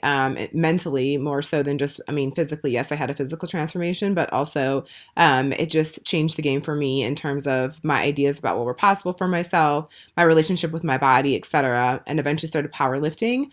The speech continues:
um, and just loved it so much. Then I moved into coaching and training women. I was kinda doing that on the side for a very long time.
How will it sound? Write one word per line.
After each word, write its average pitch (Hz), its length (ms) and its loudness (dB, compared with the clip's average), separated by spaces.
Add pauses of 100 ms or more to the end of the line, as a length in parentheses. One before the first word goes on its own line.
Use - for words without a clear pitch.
(300)
um, 143 500 6
and 160 200 2
just 165 160 -4
loved 165 160 2
it 151 100 0
so 165 180 0
much. - 420 0
Then 147 260 2
I 120 120 0
moved 147 300 0
into 156 180 -2
coaching 156 320 -2
and 139 120 -2
training 139 300 -4
women. 139 280 -2
I 107 60 -2
was 92 120 -4
kinda 170 200 -4
doing 165 160 0
that 156 140 -2
on 147 100 -2
the 147 80 -2
side 175 360 -2
for 165 120 -2
a 147 60 -2
very 147 200 0
long 143 220 -4
time. 139 420 -2